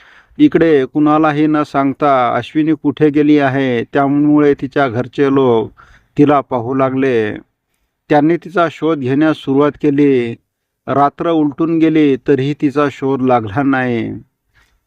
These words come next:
चोवीस ऑक्टोबर दोन हजार चोवीस रोजी बाळासो संत माळी याच्या शेतामध्ये अश्विनीचा मृतदेह आढळून आला.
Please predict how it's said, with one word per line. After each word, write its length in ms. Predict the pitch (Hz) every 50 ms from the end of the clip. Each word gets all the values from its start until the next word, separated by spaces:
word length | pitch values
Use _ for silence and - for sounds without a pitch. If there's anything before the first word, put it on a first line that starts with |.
| _ _ _
चोवीस 360 | - 151 139 143 151 - -
ऑक्टोबर 480 | 147 135 - - 151 143 147 147 143 135
दोन 200 | 123 139 135 127
हजार 300 | 131 135 143 143 131 120
चोवीस 340 | - 135 135 139 131 - -
रोजी 640 | 139 139 135 127 123 131 131 123 113 113 - - -
बाळासो 540 | - 123 120 127 139 143 147 - - 151 143
संत 360 | 123 - 139 135 143 - 151
माळी 600 | 143 135 131 131 135 139 131 127 117 110 113 - - _ _ _ _ _ _ _ _ _ _ -
याच्या 460 | 131 135 143 139 - - 156 151 143 -
शेतामध्ये 840 | - 135 123 - - - 135 139 143 127 131 143 139 135 123 117
अश्विनीचा 580 | 120 123 120 - - 143 143 147 135 131 143 135
मृतदेह 560 | 131 120 123 120 - - 135 127 131 120 131
आढळून 440 | 135 123 120 117 107 107 120 120 123
आला. 500 | 120 120 120 120 117 113 107 104 104